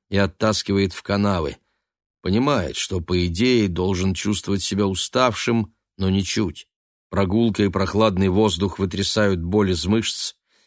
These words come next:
и все та же головокружительная ясность по-прежнему держит его на плаву. На уме у Кела исключительно Дони.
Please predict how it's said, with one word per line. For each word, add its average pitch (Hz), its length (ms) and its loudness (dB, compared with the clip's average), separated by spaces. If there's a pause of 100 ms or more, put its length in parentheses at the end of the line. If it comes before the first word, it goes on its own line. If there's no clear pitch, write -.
и 95 100 -2
все 98 200 0
та 110 260 2
же 98 180 0
головокружительная 95 1000 0
ясность 95 680 -2 (300)
по-прежнему 98 680 2
держит 90 520 0
его 92 240 0
на 92 200 2
плаву. 92 460 -2 (840)
На 95 180 2
уме 143 300 2
у 139 140 2
Кела 120 400 2
исключительно 101 960 -2
Дони. 80 500 -4